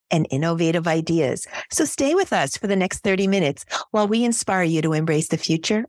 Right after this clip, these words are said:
of fundraising. All right, let's get going. Welcome back to Raise Nation Radio. For those of you,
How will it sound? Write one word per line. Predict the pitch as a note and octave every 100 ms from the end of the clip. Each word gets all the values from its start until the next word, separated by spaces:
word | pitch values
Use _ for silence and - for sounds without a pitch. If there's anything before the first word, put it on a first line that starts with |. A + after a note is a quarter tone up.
| -
of | F3
fundraising. | D3+ D#3 D3+ C3+ C#3+ B2+ - - _
All | G3
right, | B3 C4+
let's | F#3+ -
get | A3 F#3+
going. | F#3 F#3+ A3+ G#3 F3
Welcome | D#3+ G3 - C4+ G3 E3
back | F3+ F#3+ C#4 D4+ -
to | D#3+ D#3+ - -
Raise | G#3 B3+ C4+
Nation | A#3+ A#3 G3 F3
Radio. | F3+ A#3 C4+ C#4
For | C#4 E3+
those | F3 G#3 A3+
of | G3+
you, | G#3+ A3